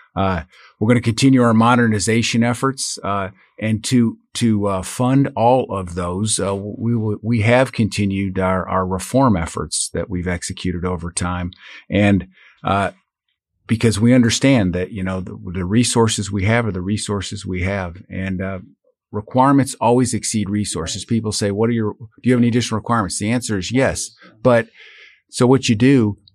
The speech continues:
to balance the books so you can live within the means that you've been provided is you execute, uh, very, uh, strict, uh, reform efforts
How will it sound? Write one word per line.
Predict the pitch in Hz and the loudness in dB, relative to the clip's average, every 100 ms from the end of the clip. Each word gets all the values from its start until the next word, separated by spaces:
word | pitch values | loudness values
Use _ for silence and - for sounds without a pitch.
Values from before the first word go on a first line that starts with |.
| - | -4
to | 110 | 0
balance | 117 123 131 240 | 2 4 2 0
the | 98 | -2
books | 110 120 - | 0 0 0
so | 107 | -2
you | 101 104 | -2 -2
can | 107 98 | -2 -2
live | 101 120 117 107 | 0 2 2 0
within | 107 107 113 107 | -4 -4 0 0
the | 98 | 0
means | 104 117 123 117 | 2 4 4 2
that | 107 - | -2 -2
you've | 107 | -2
been | 104 104 | -2 -4
provided | 92 95 117 147 92 87 - _ | -4 -2 0 0 -2 -6 -14 _
is | 113 101 90 | -2 -2 0
you | 104 104 | 2 2
execute, | 98 - 101 104 95 92 _ - | 2 -4 -2 0 0 -2 _ -8
uh, | 92 87 85 | -6 -6 -6
very, | 98 98 104 117 127 - | -2 0 2 0 -2 -8
uh, | 90 87 | -6 -6
strict, | - - 98 110 - - _ 90 | -8 -4 -2 -2 -6 -20 _ -8
uh, | 92 90 90 - - | -6 -4 -8 -12 -8
reform | 95 - 147 202 | -6 0 2 2
efforts | 85 - 87 - - | 0 -4 -6 -6 -10